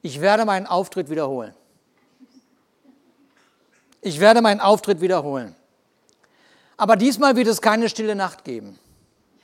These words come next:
Es wird keine stille Nacht geben. Der Himmel wird nämlich aufreißen, Trompeten werden erschallen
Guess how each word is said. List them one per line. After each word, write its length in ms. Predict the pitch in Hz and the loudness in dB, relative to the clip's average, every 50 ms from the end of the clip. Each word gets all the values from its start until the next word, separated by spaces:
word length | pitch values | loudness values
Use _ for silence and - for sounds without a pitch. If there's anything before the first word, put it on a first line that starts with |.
| _ _ _ _ _ - | _ _ _ _ _ -12
Es 100 | - 156 | -8 -6
wird 140 | 180 190 - | -6 -2 4
keine 280 | - 233 262 262 285 262 | 6 6 6 6 4 0
stille 240 | - 277 254 240 254 | 0 0 2 2 2
Nacht 220 | 226 202 - - | 2 0 -2 -2
geben. 320 | - 170 147 131 113 98 - _ _ - _ _ - - - - _ _ - _ - - | -4 -6 -6 -6 -8 -12 -20 _ _ -20 _ _ -20 -20 -20 -20 _ _ -20 _ -20 -4
Der 160 | - - 226 196 | 0 2 4 6
Himmel 260 | 247 285 320 320 277 | 6 6 4 4 2
wird 120 | 311 226 | 2 2
nämlich 300 | 294 294 294 277 233 - | 2 2 2 2 2 4
aufreißen, 1000 | 294 294 311 - - - 254 277 285 285 302 - - 269 302 311 339 339 269 - - _ _ _ _ _ _ _ _ _ _ _ _ _ _ _ _ _ _ _ _ _ _ _ _ _ | 6 8 8 6 6 2 2 4 4 4 4 2 -2 -4 -4 -4 -4 -4 -8 -10 -14 _ _ _ _ _ _ _ _ _ _ _ _ _ _ _ _ _ _ _ _ _ _ _ _ _
Trompeten 600 | - 220 269 247 - - 269 302 320 285 285 311 285 | 4 4 4 4 4 4 4 4 4 2 0 2 6
werden 280 | 285 277 277 247 285 | 6 8 8 6 4
erschallen 840 | 302 285 269 - - - - 262 262 269 285 294 302 330 311 233 | 2 0 2 2 2 4 6 8 10 10 10 10 8 6 2 -8